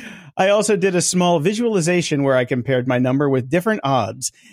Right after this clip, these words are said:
And, uh, he, he sends a link that we'll have in the show notes. He says, "Cheers from Austria."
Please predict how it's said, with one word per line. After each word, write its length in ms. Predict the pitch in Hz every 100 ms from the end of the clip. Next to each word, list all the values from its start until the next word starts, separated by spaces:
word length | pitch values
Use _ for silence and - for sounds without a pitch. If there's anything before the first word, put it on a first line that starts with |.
| 127 -
And, 360 | 139 139 135
uh, 260 | 135 135 143 -
he, 120 | 147
he 160 | 147
sends 320 | 131 - 131 139
a 60 |
link 200 | 139 131
that 80 | 143
we'll 140 | 131
have 160 | 127 131
in 80 | 135
the 60 |
show 200 | 123 135
notes. 220 | 131 127 147
He 60 |
says, 180 | 160 175
"Cheers 240 | - 302 -
from 140 | 277
Austria." 560 | 127 113 - 110 113